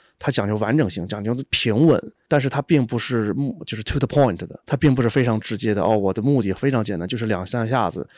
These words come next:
就要逗你笑，其他的没关系。”那西方就不是，西方就是拳击，就是我要招招命中，我出的每一拳就是目的就是为了把你打倒。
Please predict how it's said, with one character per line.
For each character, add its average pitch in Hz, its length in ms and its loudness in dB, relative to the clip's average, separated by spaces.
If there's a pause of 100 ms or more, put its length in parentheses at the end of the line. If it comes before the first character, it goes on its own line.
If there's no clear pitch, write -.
(320)
就 131 100 -2
要 98 160 2 (120)
逗 113 100 0
你 90 80 0
笑， 98 260 -2
其 - 220 -6
他 110 160 -4
的 107 60 -4
没 104 120 -4
关 107 220 0
系。” - 160 -8
那 120 60 0
西 131 180 -2
方 120 180 0
就 110 60 -4
不 - 80 -12
是， - 80 -14 (200)
西 - 120 0
方 151 100 4
就 147 60 4
是 123 100 0
拳 117 220 -2
击， 139 240 -4 (460)
就 151 100 2
是 123 100 4
我 110 160 2 (100)
要 120 120 2
招 143 180 2
招 143 120 6
命 123 160 4
中， 120 120 0 (200)
我 131 160 2
出 - 180 0
的 165 80 6
每 113 160 4
一 143 60 0
拳 113 200 -2
就 131 120 -2
是 117 60 -2
目 160 180 4
的 117 60 -2
就 113 100 -2
是 101 60 -4
为 107 100 -2
了 113 120 -6
把 110 120 -4
你 107 60 -4
打 - 180 -6
倒。 - 200 -6